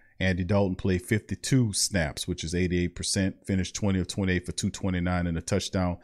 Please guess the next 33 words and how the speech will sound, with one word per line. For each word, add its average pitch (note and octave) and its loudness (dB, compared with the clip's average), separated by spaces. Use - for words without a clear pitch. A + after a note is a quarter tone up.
Dalton B2 6
did G#2+ 6
enough F#2+ 4
for F2+ 0
the E2 2
Saints E2+ 0
to E2+ -8
win E2 -2
the D#2+ -4
game. E2 -2
He G2 2
had F#2 4
some F2 0
really G2+ 4
bad F#2 4
decisions, F2 2
and F2 2
that's G2+ 2
what - -4
you G2 -2
get G2 4
with F2 2
Andy F2 4
Dalton E2+ 2
when F#2 2
he's A2+ 4
playing C#3+ 4
well. C2 -6
You F#2+ 0
get G2 6
a F2 4
really G#2+ 4
good G2 2